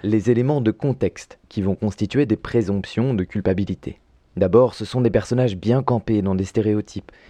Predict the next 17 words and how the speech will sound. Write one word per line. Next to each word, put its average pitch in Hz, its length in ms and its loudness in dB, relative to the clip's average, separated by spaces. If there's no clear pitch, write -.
L'histoire 143 340 2
s'articule 135 500 -4
autour 127 260 0
d'une 110 180 0
personne 113 340 2
centrale, 98 560 -2
surnommée 120 400 2
Libre 120 400 2
Flot, 113 320 -2
partie 113 400 0
en 95 80 2
deux 92 140 0
mille 98 180 0
dix-sept 92 320 -2
combattre 113 480 0
l'État 95 220 0
islamique 117 480 -2